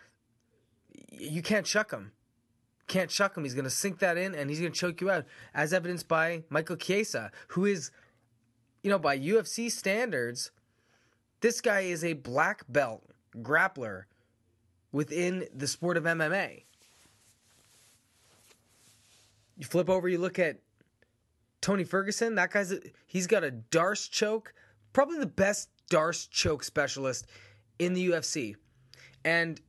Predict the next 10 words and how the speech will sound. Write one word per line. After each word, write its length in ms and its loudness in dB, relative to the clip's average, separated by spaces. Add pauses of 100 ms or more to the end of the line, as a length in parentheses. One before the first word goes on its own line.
(200)
his 260 2
style 580 2
is 160 -4 (680)
perfect, 560 0 (460)
perfect 380 2
for 120 -4
setting 340 0
that 160 2
up, 240 -4 (400)
because 480 0